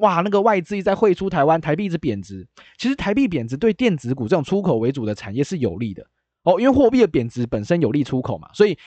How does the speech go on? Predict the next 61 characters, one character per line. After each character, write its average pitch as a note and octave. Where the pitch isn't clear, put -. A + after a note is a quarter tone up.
也 E3
就 B3
是 C4
因 C4+
为 A3
我 D#3
们 C#3+
的 D#3+
货 A3+
币 A#3
贬 C#3
值， B2
才 C#3+
会 G3+
让 G3+
台 E3+
积 D#3
电 F#3
第 G#3+
一 G#3
季 G3+
的 D#3+
营 C#3+
收 E3+
还 D3
能 C#3+
够 D3
比 D3+
想 B2
象 D3+
中 D#3
来 A2
得 C3
更 C3+
强， F2+
就 A#3+
是 -
因 A3
为 F#3+
汇 A3+
率 A3
多 G3
多 G3+
少 F3
少 C3
也 A#2+
有 C3+
改 A2
善 B2
啊， -
哦， B2+
真 G#3
的 G#3+
多 G3+
多 G#3
少 F3+
少 D3
也 C3
有 B2+
改 F#2+
善。 G#2+